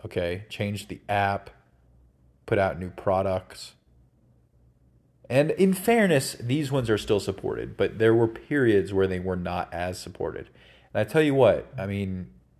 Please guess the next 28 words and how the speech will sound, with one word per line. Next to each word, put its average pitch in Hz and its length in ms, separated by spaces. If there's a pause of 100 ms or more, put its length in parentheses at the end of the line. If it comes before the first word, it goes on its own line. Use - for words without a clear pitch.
(240)
it's - 180
not 117 260
been 123 140
enough 107 380
to 104 100
motivate 95 400
us 92 140
to - 80
switch - 420
brands. 90 600 (400)
Like, 92 160
when 98 100
we 95 100
got 98 220
a 92 60
new 98 180
bulb, 95 480
we 92 80
still 95 360
were 92 100
like, 87 200
"Okay, 87 240
let's 87 220
make 90 200
sure 92 420
it's - 220
G 92 360
E 90 320